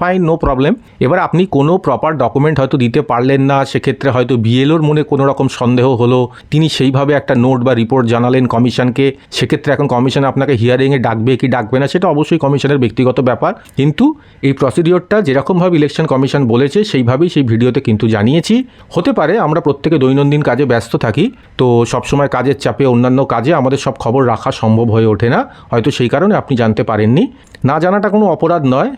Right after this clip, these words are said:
কিন্তু যদি আপনি না জেনে থাকেন তাহলে অন্য কেউ যদি জানায় তাকে অহেতুক দোষারোপ করাটাও কিন্তু খুব একটা সমীচীন নয়। যাই হোক, এ ব্যাপারে বলছি যেটা, যে ভয় পাওয়ার কোনো কারণ নেই।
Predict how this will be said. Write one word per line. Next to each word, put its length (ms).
কিন্তু 300
যদি 360
আপনি 200
না 200
জেনে 280
থাকেন 420
তাহলে 480
অন্য 260
কেউ 180
যদি 200
জানায় 360
তাকে 220
অহেতুক 440
দোষারোপ 360
করাটাও 340
কিন্তু 240
খুব 160
একটা 320
সমীচীন 560
নয়। 120
যাই 220
হোক, 180
এ 80
ব্যাপারে 260
বলছি 340
যেটা, 260
যে 100
ভয় 200
পাওয়ার 280
কোনো 220
কারণ 300
নেই। 200